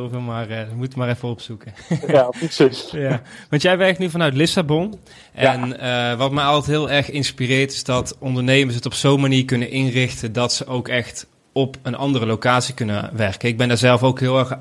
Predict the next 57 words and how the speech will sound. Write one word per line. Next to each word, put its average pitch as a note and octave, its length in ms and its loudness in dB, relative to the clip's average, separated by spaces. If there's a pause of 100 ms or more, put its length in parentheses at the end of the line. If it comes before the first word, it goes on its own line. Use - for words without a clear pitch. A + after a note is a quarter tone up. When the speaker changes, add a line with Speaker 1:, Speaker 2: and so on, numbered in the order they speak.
Speaker 1:
hard A#2+ 420 -4
aan A#2+ 220 -4
het, A#2 220 -10
eh, A2 240 -4
aan A#2 120 -6
het A2+ 120 -6
werk B2+ 240 4
om B2 60 0
dat B2 140 0
voor B2 100 -4
elkaar B2+ 320 0
te B2+ 80 -6
krijgen. A#2 400 0 (380)
Ik - 60 -16
ben C3+ 120 4
Speaker 2:
Ja. C#3+ 60 4
Speaker 1:
heel F#3 180 4
erg E3 120 4
benieuwd D3+ 560 2 (320)
wat C3 180 -2
voor - 140 -2
jou C#3 360 4
de B2+ 120 -4
essentiële C#3 500 -2
stappen D#3 340 -6
zijn C#3 220 -2
geweest B2+ 320 -2
en B2+ 60 -4
hoe C3 100 2
je C#3+ 60 4
dit C3 140 0
voor C3 120 -2
elkaar D3+ 280 0
hebt B2+ 160 -4
gekregen A2 420 -2
en A2+ 80 0
waar B2+ 160 6
je B2+ 60 4
allemaal A#2 180 2
bent A2+ 180 -2
geweest. B2+ 500 -6 (760)
Speaker 2:
Ehm, E3 380 0
oké, E3 340 2
dan F3 100 -2
zal D#3 120 2
ik D3+ 80 2
even C#3+ 220 0
bij C#3 100 4
het C3+ 100 2
begin D#3 300 -2
beginnen. C3 480 0
En A#2+ 120 -2
dat C3 220 4
is B2+ 180 2
dat C3 200 2
een, A#2+ 180 0
eh, A#2 200 2